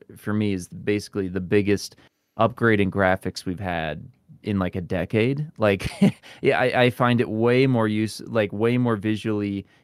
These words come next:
impactful than ray tracing or anything like that. If you got a great H D R display, uh, it just makes games look fantastic.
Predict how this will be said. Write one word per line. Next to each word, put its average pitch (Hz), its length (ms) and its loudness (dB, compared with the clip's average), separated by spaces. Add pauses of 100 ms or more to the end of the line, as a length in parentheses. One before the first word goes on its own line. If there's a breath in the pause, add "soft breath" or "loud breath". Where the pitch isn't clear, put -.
impactful 95 720 -4
than 87 120 -8
ray 98 260 0
tracing 101 400 -4
or 85 40 -8
anything 104 420 -2
like 87 260 -8
that. 73 140 -6
If - 120 -14
you 107 60 -8
got 104 120 0
a 92 60 -4
great 104 480 -2
H 101 260 -6
D 104 80 -2
R 95 120 -2
display, 95 600 -6 (380 soft breath)
uh, 92 120 0
it 98 100 2
just 117 260 -2
makes 107 260 0
games 90 360 -6
look 78 260 -8
fantastic. 87 1000 -6